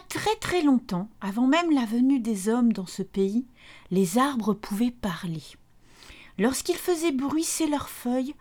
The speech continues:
leur langage était calme. Mais quand ils agitaient violemment leurs branches dans le vent, leur discours était plein de courage ou de peur. Toutes sortes d'arbres vivaient dans la forêt.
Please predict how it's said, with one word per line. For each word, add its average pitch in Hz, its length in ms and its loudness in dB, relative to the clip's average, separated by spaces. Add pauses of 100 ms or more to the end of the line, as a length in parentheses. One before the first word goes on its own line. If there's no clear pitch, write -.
(120)
leur 214 240 2
langage 226 500 2
était 190 220 -6
calme. 165 440 -10 (500)
Mais 214 80 4
quand 359 340 -2
ils 269 240 0
agitaient 302 400 0
violemment 339 520 2
leurs 277 200 0
branches 254 320 2
dans 220 100 0
le 202 140 0
vent, 196 300 -2 (340)
leur 247 200 2
discours 330 680 0
était 277 260 -4
plein 339 440 2
de 285 80 -2
courage 226 540 -4
ou 196 60 -6
de 185 140 -6
peur. - 500 -14 (960)
Toutes 508 280 -2
sortes - 360 0
d'arbres 214 540 0
vivaient 190 320 -2
dans 180 140 -4
la 170 100 -6
forêt. - 480 -12